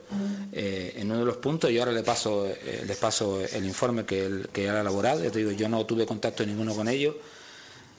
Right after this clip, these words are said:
dice, una vez que el conjunto de piedra ya se encontraba en el parque,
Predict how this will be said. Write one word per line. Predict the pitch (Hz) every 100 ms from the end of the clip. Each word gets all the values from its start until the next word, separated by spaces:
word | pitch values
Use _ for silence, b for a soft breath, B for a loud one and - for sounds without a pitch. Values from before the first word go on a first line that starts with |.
| - -
dice, | 117 120 123 156
una | 147
vez | 156 160
que |
el | 151
conjunto | 143 147 147 143
de | 135
piedra | 151 147
ya | 135
se | 123
encontraba | 127 127 135 127
en | 117
el | 110
parque, | 151 170 170 190